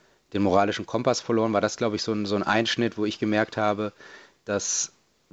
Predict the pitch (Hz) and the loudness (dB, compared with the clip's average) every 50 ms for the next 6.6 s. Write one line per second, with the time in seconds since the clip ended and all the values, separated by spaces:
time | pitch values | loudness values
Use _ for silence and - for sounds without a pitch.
0 | 90 - - 101 107 - 117 127 127 - 123 110 - 113 - - 117 110 - 123 | -10 -6 0 2 2 6 6 4 4 4 2 0 0 -2 -2 0 -2 0 2 0
1 | 104 - 131 104 101 - - 101 95 101 98 95 - 104 92 - 110 104 104 - | 0 0 0 -2 -2 -2 -2 -2 0 0 0 0 -2 -6 -2 0 0 0 2 0
2 | 117 101 110 107 104 90 - - 104 98 - 104 107 113 110 98 101 104 107 107 | -2 -2 -2 -2 -4 -6 -6 -4 0 0 2 2 2 2 2 2 2 2 0 0
3 | - - 110 107 104 104 101 98 - - 143 147 135 - - 107 92 95 92 95 | 0 2 2 2 4 2 0 0 0 2 2 2 2 2 0 0 0 0 0 0
4 | 92 95 87 87 101 95 - - 107 - 110 123 123 113 80 131 123 - - 135 | 0 -2 0 0 0 2 2 0 0 2 2 4 4 6 4 4 0 0 -6 -2
5 | 110 123 120 127 135 127 113 107 110 104 - 117 110 113 - - - 113 120 - | 0 0 0 0 0 -2 -2 -2 -2 0 2 2 2 2 0 0 0 0 2 2
6 | 131 117 107 101 101 95 - - 117 120 123 120 | 2 0 0 -2 -6 -6 -2 2 2 2 2 -2